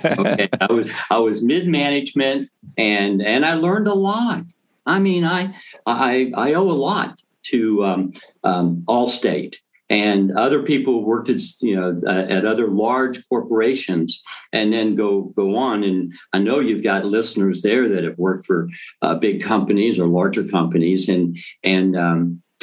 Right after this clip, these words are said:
Speaker 2: um, you, you take the good from that. So it prepared me, yeah, it prepared me to know what I want, the type of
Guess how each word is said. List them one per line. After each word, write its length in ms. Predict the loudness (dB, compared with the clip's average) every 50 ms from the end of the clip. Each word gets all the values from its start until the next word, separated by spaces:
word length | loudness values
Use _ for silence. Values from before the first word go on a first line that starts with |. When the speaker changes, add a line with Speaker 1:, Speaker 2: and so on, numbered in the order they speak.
| -6 -2
Speaker 2:
um, 440 | -2 0 0 0 -2 -4 -6 -8 -14 _ _ _ -2
you, 180 | 0 0 2
you 280 | 2 2 0 0 0 0
take 320 | 0 0 0 0 0 -2
the 80 | -2 -2
good 500 | 0 0 0 0 0 -2 -4 -4 -8 -12 _ _ _ -6
from 300 | -2 0 2 2 2 2
that. 220 | 0 -2 -6 -8 -12 -16 -20 -8 -6
So 380 | -2 -2 0 0 0 -2 -6 -8 -14 _ _
it 200 | 0 0 0 0
prepared 600 | 0 0 -2 0 -2 -2 0 0 2 0 0 0 0
me, 400 | 0 0 0 0 -2 -4 -6 -8 -4 -2
yeah, 340 | 0 0 0 0 0 -2
it 60 | 0 0
prepared 460 | -2 -2 0 0 0 0 2 2 0
me 260 | 2 2 2 0 0
to 280 | 0 -2 -2 -2 -4 -8 -14 -20 -20 -8 _ -2
know 220 | 0 0 2 2
what 160 | 2 2 2
I 160 | 2 0 0
want, 520 | 0 0 0 2 2 2 2 0 0 -2 -4 -8 -12 _ _ _ _ _ _ _ _ _ _ _ _ _ _ _ _ -4
the 120 | -2 -2
type 300 | 0 0 -2 -2 0 0
of 320 | 0 0 0 -2 -4 -8